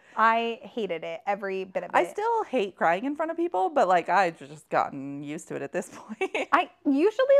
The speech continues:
Speaker 1: like, when something upsets me or, like, makes me emotional, like, you, your emotion is to, like, cry. You get, like, emotional on that spectrum. I, like, wanna hit somebody.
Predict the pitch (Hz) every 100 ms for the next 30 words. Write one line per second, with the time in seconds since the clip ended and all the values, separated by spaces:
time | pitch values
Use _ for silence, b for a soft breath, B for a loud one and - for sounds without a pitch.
0 | 523 403 294 285 277 269 285 262 - 196
1 | - - 233 226 202 190 190 190 208 190
2 | 180 - 220 185 b b b - 214 269
3 | 302 277 220 247 277 247 226 - 226 208
4 | - 202 175 - _ _ - 220 139 190
5 | 247 269 214 220 202 190 180 - 190 180
6 | - 196 190 - 190 175 170 175 170 170
7 | - 240 240 262 254 b b 220 220 247
8 | 302 294 285 226 196 180 - - - 196
9 | 214